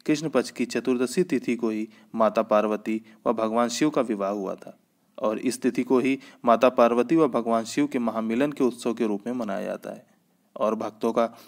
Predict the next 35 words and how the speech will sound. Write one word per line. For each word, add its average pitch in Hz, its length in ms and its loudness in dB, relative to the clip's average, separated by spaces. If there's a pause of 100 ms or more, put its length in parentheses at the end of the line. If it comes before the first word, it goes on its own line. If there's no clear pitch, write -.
(140)
यह 123 140 4
भी 151 160 0
मानना 123 300 2
है 113 140 -2
कि 120 140 -2
इस 120 80 2
दिन 120 200 -4
भगवान 110 340 -4
शिव 143 200 -8
की 147 100 -4
आराधना 104 400 0
करने 101 300 -8
से 110 220 -10 (280)
वे 123 100 2
शीघ्र 147 320 0
ही 135 60 2
प्रसन्न 107 380 -4
हो 101 80 -8
जाते - 280 -12
हैं। - 80 -18 (640)
एक 120 180 0
मान्यता 113 440 0
यह 113 200 0
भी 117 160 -2
है 120 180 -2 (240)
कि 127 80 2
उनके 131 300 2
वि-, 151 180 -2
जिनके 127 380 2
विवाह 127 320 2
में 117 200 -4 (100)
अड़चनें 131 400 -2
आ 113 140 2
रही 107 200 -4
हों, 107 200 -8